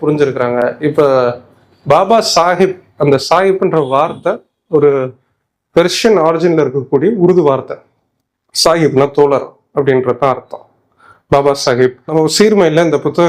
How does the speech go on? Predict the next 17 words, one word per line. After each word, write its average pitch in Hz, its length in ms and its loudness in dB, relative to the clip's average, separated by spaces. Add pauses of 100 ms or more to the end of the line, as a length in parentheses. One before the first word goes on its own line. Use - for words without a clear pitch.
காட்சிக்கு 131 480 -6
வந்து 123 260 2
திராவிடியன் 170 680 0
சாஹிப்ஸ் 143 400 -4
பிராமின் 139 380 -2
மௌலானாஸ்ன்னு 123 680 -2
ஒரு 127 160 -6
புத்தகம் 127 400 -6
வருது, 120 260 -4 (540)
இங்கிலீஷ்லயும் 151 480 2
இருக்கு. 123 260 -4
அது 147 200 0 (140)
ஆயிரத்தி 180 320 -4
தொள்ளாயிரத்தி 143 500 -4
அறுபத்தெட்டு 165 640 0 (180)
வரைக்கும் 147 420 0
வந்து 123 260 0